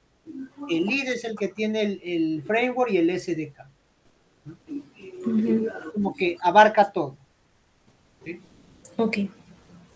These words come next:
Speaker 1: ¿Qué ide vamos a usar nosotros?
Speaker 2: El Android Studio.
Speaker 1: Android Studio. Acá le había puesto el del dos mil veinte, pero en realidad es el del dos mil veintidós,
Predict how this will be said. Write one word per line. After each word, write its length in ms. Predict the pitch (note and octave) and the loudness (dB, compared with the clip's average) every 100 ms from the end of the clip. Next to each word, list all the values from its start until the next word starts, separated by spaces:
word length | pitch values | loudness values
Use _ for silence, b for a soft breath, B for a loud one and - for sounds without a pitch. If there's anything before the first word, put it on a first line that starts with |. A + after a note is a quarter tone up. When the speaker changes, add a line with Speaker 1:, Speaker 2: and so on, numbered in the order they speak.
| - | -6
Speaker 1:
¿Qué 180 | C4+ D4+ | 2 4
ide 360 | D4 C#4 C4+ C4 | 4 2 2 6
vamos 320 | B3+ B3+ C4 | 4 4 -2
a 40 | |
usar 340 | B3 A#3 B3+ B3 | -2 4 4 4
nosotros? 640 | A#3+ C4+ C4+ D4+ D#4+ - - - - - - - - | -4 -4 -2 0 -2 -6 -20 -20 -20 -20 -20 -18 -8
Speaker 2:
El 180 | A#3 A3 | 2 6
Android 400 | G#3+ G#3 G#3 G3 | 6 6 8 8
Studio. 480 | G3 - G3 G3+ G3 - - | 8 6 6 6 2 -6 -8
Speaker 1:
Android 360 | G#3 A3 G#3 F#3+ | -2 0 2 0
Studio. 320 | - E3 D#3 - | -2 -8 -8 -8
Acá 240 | G#3+ F4 | -6 -2
le 80 | F4+ | 2
había 240 | E4+ E4+ | 2 0
puesto 400 | D#4 C#4+ D4+ C4 | -4 -6 -6 -6
el 140 | G#3 F3 | -6 -6
del 200 | E3+ E3 | -4 -4
dos 220 | E3 F3 | -6 -6
mil 160 | A3+ | -8
veinte, 300 | A3 B3 B3 | -8 -8 -8
pero 180 | G#3+ G3+ | -8 -6
en 80 | F3+ | -6
realidad 420 | F3+ F3 F3 A3 | -4 -4 0 -2
es 140 | G#3+ G#3+ | -2 -6
el 160 | G#3 | -4
del 220 | E3+ D#3 | -4 -6
dos 180 | D#3 C#3 | -8 -8
mil 300 | F3 G3+ G#3+ | -6 -4 -4
veintidós, 1400 | F3+ E3 D#3 D3 C#3 D3+ C#3+ C#3 C#3 C#3 G#3 A3 - - | -4 -4 -4 -10 -12 -14 -14 -12 -14 -12 -4 -2 -4 -14